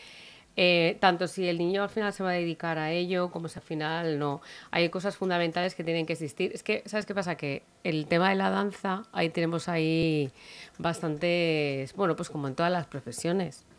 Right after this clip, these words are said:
un poquito de intrusismo, ¿no? O sea, hay gente que,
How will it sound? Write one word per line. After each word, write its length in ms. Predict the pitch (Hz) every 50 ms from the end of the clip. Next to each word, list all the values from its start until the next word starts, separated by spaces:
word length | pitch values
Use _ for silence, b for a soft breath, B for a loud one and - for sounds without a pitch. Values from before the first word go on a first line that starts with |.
| - -
un 40 | -
poquito 300 | 151 147 156 - 175 170
de 80 | 160
intrusismo, 720 | 151 139 131 - 135 127 - - 170 190 180 170 147 147 139
¿no? 120 | 135 165
O 80 | 226 240 -
sea, 100 | - 156
hay 60 | 147
gente 340 | - - 160 151 156 165 151
que, 460 | 151 165 160 160 160 160 160 156 156